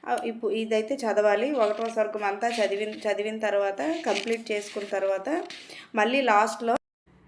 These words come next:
శ్రీ రఘురాముని దివ్య చరితమున హనుమ విజయము పాడెదను భక్తి మేరగా సుందరకాండము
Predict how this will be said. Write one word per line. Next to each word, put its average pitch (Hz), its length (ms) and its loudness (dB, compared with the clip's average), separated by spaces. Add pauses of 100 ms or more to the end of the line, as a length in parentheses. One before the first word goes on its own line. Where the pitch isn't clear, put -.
(220)
శ్రీ 240 280 0
రఘురాముని 220 760 6
దివ్య 226 320 4
చరితమున 233 600 2
హనుమ 226 540 0
విజయము 240 420 -2
పాడెదను 208 580 0
భక్తి 208 400 -2
మేరగా 247 480 2
సుందరకాండము 226 1080 0